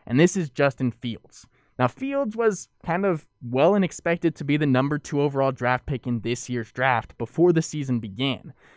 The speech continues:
And he didn't drop his stock because he didn't play well,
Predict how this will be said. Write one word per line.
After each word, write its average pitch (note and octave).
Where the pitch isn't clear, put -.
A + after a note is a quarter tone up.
And D#3+
he D4+
didn't C4
drop C#3+
his D#3
stock C#3+
because B2
he -
didn't D#3
play B2+
well, B2